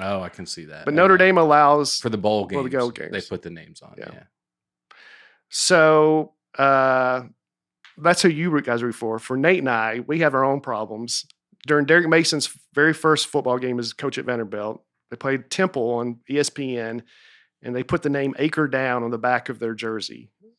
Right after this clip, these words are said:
Speaker 2: <laughs> It didn't get N C A A approval, <laughs> so they got penalized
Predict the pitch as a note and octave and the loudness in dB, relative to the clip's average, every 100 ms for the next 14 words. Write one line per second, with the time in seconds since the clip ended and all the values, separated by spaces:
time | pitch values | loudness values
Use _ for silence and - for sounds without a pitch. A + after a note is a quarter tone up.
0 | - - - - - - - - D#3 F#3 | -12 -8 -6 -6 -8 -20 -18 0 2 4
1 | F3+ D#3 F#3 F3+ D#3+ D#3 C#3+ C3+ F#3 F3+ | 4 2 0 2 4 4 2 4 6 6
2 | C3+ B2 C3 - _ _ - - - E3+ | 4 -2 -4 -8 _ _ -6 -2 2 2
3 | - F3 E3 E3 - G3+ E3 C3+ C3 C3+ | 2 0 2 0 2 4 4 4 2 0
4 | C#3+ | -2